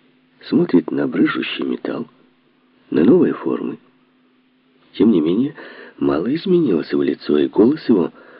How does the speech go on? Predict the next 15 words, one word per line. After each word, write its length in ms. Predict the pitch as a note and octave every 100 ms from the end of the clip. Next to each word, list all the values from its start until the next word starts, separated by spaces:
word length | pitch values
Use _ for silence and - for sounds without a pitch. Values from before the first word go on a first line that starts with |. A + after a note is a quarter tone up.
| - - -
не 140 | C#2 E2+
раскатывается 960 | A#2 - E2+ D#2 E2+ B2+ D3 - C#3+
громовыми 840 | G2+ F#2 G2+ G2 G2 D#2+ D#2+ C#2+
раскатами 760 | C#2+ D#2 - - C#3+ - D3 D3+ - _ _ _
от 160 | - -
восторга. 540 | A#2+ - C2 C2+ - - _ _ _ _ _ _ _ _ _ _ _ _ -
Он 160 | - C#2+
внутренне 720 | C2+ D2 C#2 - D#2 D2+ E2+
счастлив, 800 | - - - D3+ F#3+ - - - -
друзья. 520 | - - - C#2 - _ _ _ _ _ _ _ _ _ _ _ _ _ _ _ _ _ _ _ _ _ -
Это 180 | -
несколько 460 | D#2 D2+ - D#2 D#2
расширенное 760 | D2 C2+ - B2 D#3+ F#2+ D2
и, 40 | B1+
пожалуй, 520 | - C#2 D2 C2+ C#2